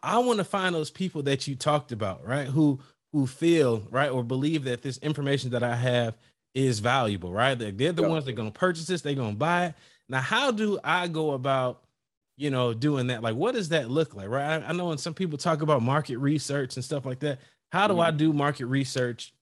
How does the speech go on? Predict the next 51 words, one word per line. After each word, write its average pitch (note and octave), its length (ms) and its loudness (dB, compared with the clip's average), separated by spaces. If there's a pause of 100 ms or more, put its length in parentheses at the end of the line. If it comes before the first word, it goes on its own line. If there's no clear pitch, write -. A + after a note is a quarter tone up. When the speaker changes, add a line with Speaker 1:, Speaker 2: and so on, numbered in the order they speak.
(640)
Speaker 1:
to D#3 180 4
figure D#3+ 340 2
Speaker 2:
<laughs> - 0 -
Speaker 1:
out, C3+ 300 0
you F#3 140 4
know, B2 260 4 (380)
this, C3+ 160 2
this C#3 240 0
knowledge C#3+ 440 2
or C3+ 40 -2
whatever B2+ 240 0
that A#2+ 120 0
I B2+ 60 4
wanna D3 240 -2
share G3 220 -2
with C3 160 0
people, A#2 420 -6 (400)
um, A#2 300 0
that, B2+ 140 2
that, C#3 180 2
that D3 60 4
is C#3 140 2
valuable C3+ 380 0
to A#2+ 140 -8
them, A2+ 160 -2
that A#2 120 -2
I B2 100 -2
can A#2 120 -10
connect A2+ 320 -4
with F#2+ 80 -10
them? F2 180 -8 (640)
Speaker 2:
Listen, G2+ 520 -8 (580)
off A2 220 0
rip, C3 280 2
I'm B2 120 -4
gonna, A#2 180 -6
I'm A#2+ 80 -6
gonna B2 80 -2
have A#2+ 140 -4
to G#2+ 40 -8
drop G#2+ 280 -2
my A2 120 -2
bar A2 300 -2
too. A2 240 -10
Listen, A#2 340 -4
man, F#2+ 120 2
Speaker 1:
Okay. - 320 2
Speaker 2:
you F#4+ 100 2
need, C4+ 140 2 (720)
you E3 240 -4
need C#3+ 240 -4